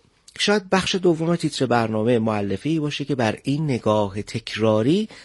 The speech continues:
رنگ و بویی از حس گفتگو با نگاه کارشناسی، با حضور دو کارشناس برنامه رو با خودش به همراه داشته باشه. اون هم این که آیا بازی‌های ویدیویی رو ما می‌تونیم در حوزهٔ،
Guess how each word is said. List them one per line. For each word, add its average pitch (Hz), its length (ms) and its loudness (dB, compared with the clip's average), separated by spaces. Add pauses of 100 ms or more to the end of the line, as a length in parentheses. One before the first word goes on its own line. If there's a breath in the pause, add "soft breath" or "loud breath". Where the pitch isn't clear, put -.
(120 loud breath)
رنگ 110 400 0
و 110 100 0
بویی 165 400 -2
از 139 180 0
حس - 280 -4
گفتگو 170 580 0
با 143 180 4
نگاه 110 360 0
کارشناسی، 107 760 -2 (340 soft breath)
با 123 120 6
حضور 107 320 -2
دو 123 100 -4
کارشناس 131 480 0 (500 loud breath)
برنامه 135 560 4
رو 62 140 -10 (300 loud breath)
با 123 120 6
خودش 110 320 -2
به 110 100 -2
همراه 104 520 0
داشته 98 300 -6
باشه. 76 320 -12 (480 loud breath)
اون 139 140 2
هم 135 220 4
این 156 160 0
که 139 340 2
آیا 135 180 4
بازی‌های 117 480 2
ویدیویی 107 380 -2
رو 117 100 -2
ما 120 100 -2
می‌تونیم 117 340 -4
در 104 280 -2
حوزهٔ، 110 800 0